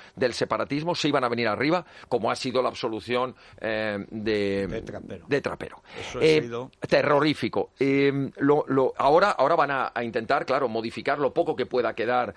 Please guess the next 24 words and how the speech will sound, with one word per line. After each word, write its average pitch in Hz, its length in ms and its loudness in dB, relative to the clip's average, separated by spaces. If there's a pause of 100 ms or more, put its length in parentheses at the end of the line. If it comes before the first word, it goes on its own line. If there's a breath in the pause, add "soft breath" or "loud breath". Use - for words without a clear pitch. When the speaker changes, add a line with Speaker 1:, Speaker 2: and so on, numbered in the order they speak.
(160 loud breath)
Speaker 1:
de, 110 460 -2
de, 107 320 -2
de 117 160 -2
seriedad 120 480 -2
en 107 80 -4
los 104 100 -4
delitos 113 320 -4
de 110 80 -4
rebelión 107 380 -2
y 107 60 -8
sedición. 120 440 -2
No 113 100 -6
sé 110 100 -4
si 117 60 -4
les 117 140 -2
pondrán 113 300 -4
una 120 200 -4
multa 175 320 -2
o 147 60 2
directamente 120 540 -2
suprimirán 104 480 -4
el, 117 240 -6
el 117 180 0
delito. 190 460 0